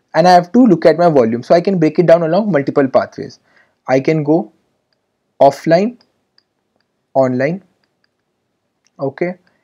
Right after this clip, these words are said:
in offline I might say my own stores, third party stores, right? So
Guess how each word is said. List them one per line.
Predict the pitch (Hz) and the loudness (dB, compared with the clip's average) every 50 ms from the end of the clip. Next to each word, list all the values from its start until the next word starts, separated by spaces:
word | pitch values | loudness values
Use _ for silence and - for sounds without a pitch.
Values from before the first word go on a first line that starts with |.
| _ _ _ | _ _ _
in | 170 170 | -2 -2
offline | 160 - 156 156 156 - - 180 185 190 202 180 | 2 4 4 4 4 2 -2 -2 0 0 0 -2
I | - 156 156 | 0 0 2
might | 160 165 170 170 170 | 2 2 2 2 0
say | - 196 175 | 0 0 0
my | 156 139 135 143 156 - - _ | 2 0 0 -2 -2 -4 -6 _
own | 185 160 156 170 185 180 | 0 2 2 2 0 -4
stores, | - - - 190 185 196 196 208 - - - _ _ _ _ _ _ _ _ _ _ _ _ _ _ _ _ _ _ _ _ _ _ - | -8 -4 0 2 2 2 2 0 -4 -12 -20 _ _ _ _ _ _ _ _ _ _ _ _ _ _ _ _ _ _ _ _ _ _ -4
third | - 147 135 131 131 | -2 -2 -2 -2 -2
party | - - 113 - - 107 | -2 -4 -4 -4 -8 -12
stores, | 101 - - - 101 - 120 - - _ _ _ _ _ _ _ _ _ _ _ _ _ _ _ _ _ _ _ _ _ _ _ _ _ _ _ _ _ _ _ _ _ _ _ _ _ _ _ _ _ _ _ _ _ _ _ _ _ _ _ _ | -12 -12 -12 -14 -14 -14 -16 -20 -20 _ _ _ _ _ _ _ _ _ _ _ _ _ _ _ _ _ _ _ _ _ _ _ _ _ _ _ _ _ _ _ _ _ _ _ _ _ _ _ _ _ _ _ _ _ _ _ _ _ _ _ _
right? | 151 147 165 208 226 - - _ _ _ _ _ _ _ _ _ _ _ _ _ _ _ _ _ | -4 -2 -2 -2 -2 -6 -14 _ _ _ _ _ _ _ _ _ _ _ _ _ _ _ _ _
So | - - - - - 254 208 214 254 285 - | -20 -20 -12 0 4 4 6 6 4 2 -2